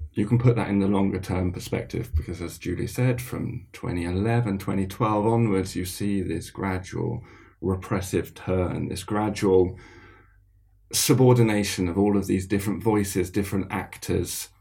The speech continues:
to the state in some way to increase these mechanisms of control. And in twenty thirteen, I think it was, for example,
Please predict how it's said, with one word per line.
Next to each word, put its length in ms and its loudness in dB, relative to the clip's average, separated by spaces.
to 680 8
the 160 0
state 500 2
in 140 2
some 260 0
way 200 0
to 160 -4
increase 420 -2
these 200 -6
mechanisms 640 -6
of 140 -16
control. 580 -10
And 260 2
in 380 4
twenty 640 2
thirteen, 580 2
I 60 -2
think 260 -2
it 80 -4
was, 260 -2
for 160 -4
example, 560 0